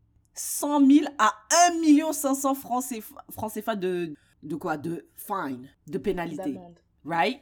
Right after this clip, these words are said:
Speaker 1: Je me dis, là, et, et, et quand je vois ça, j-, j'ai écrit à mon frère, je dis, mais wesh, les gens, ils peuvent pas venir me regarder dans les yeux et me dire de retourner construire mon pays.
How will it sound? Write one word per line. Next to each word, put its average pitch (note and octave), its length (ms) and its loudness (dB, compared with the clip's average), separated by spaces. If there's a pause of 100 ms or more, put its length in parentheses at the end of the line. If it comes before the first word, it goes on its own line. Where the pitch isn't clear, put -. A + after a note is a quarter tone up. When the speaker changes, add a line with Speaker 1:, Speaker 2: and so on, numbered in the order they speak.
(220)
Speaker 1:
Je - 140 -12
me D#3 260 -12
dis, F#3+ 400 -8
là, D#3 320 -6 (220)
et, D#3+ 60 -10
et, D#3+ 500 -6
et - 100 -10
quand A#3 180 -6
je F3 100 -10
vois E3 200 -10
ça, G#3 380 -10
j-, - 260 -12
j'ai D3 180 -8
écrit D3 220 -10
à D3 40 -8
mon C#3+ 100 -12
frère, F#3 240 -10
je B2+ 60 -20
dis, C3+ 120 -16
mais C3+ 140 -12
wesh, D#3 400 -12 (300)
les C3 120 -6
gens, D#3 180 -8
ils D#3+ 120 -8
peuvent D3 140 -10
pas F3+ 200 -4
venir D3+ 340 -8
me D3+ 120 -8
regarder D3 360 -10
dans C#3+ 120 -8
les C#3 200 -6
yeux F#3 60 -6
et F#3+ 40 -10
me C3+ 160 -8
dire C#3+ 180 -8
de C#3+ 120 -8
retourner C#3+ 400 -8
construire C3+ 320 -16
mon B2 120 -16
pays. A3+ 380 -8